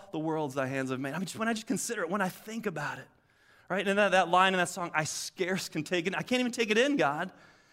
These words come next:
That's so powerful. Now we can sing those things and we can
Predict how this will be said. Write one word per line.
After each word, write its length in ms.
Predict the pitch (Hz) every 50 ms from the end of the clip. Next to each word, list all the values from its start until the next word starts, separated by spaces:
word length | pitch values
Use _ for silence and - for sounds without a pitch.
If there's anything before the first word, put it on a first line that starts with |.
| _
That's 120 | - 196 -
so 200 | - - 240 208
powerful. 420 | - 220 202 - 214 220 - 202
Now 100 | 190 190
we 80 | 214 233
can 120 | 214 202
sing 300 | - - - 240 247 254
those 200 | 240 240 226 -
things 280 | - - 226 226 226 202
and 60 | 202
we 80 | 208
can 160 | 196 196 190